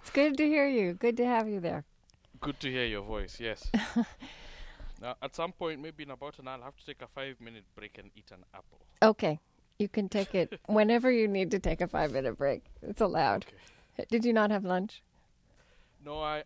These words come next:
Speaker 2: I was, I just came out of the gym.
Speaker 1: Okay.
Speaker 2: And I'm a diabetic, so my sugar might get low.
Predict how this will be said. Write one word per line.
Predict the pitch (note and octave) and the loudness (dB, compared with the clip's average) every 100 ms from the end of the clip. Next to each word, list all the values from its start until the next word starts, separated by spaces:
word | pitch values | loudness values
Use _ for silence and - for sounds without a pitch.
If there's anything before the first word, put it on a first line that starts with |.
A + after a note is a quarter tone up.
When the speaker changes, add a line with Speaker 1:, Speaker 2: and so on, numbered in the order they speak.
| - | -4
Speaker 2:
I | C3+ | -4
was, | C3+ C3 B2 | -4 -6 -6
I | C3+ | -6
just | D3 D3+ | -6 -8
came | D#3 C3+ | -10 -8
out | C3 B2+ | -10 -12
of | A2 | -20
the | - - | -20 -20
gym. | G2+ G2 _ _ G#3 | -20 -20 _ _ -2
Speaker 1:
Okay. | G3 D#3 C#3+ - - - - - - - | 0 -4 -8 -12 -16 -16 -20 -20 -20 -20
Speaker 2:
And | A2+ | -18
I'm | A2+ A2 | -16 -16
a | |
diabetic, | G#2+ A2 G#2 A#2+ A2+ A2 - | -16 -16 -14 -18 -18 -20 -20
so | G#2+ G2+ | -20 -20
my | G#2 | -20
sugar | _ G#2+ G2 | _ -20 -20
might | F#2+ F#2 | -20 -20
get | G2 E2 | -20 -20
low. | F#2 F#2 | -20 -20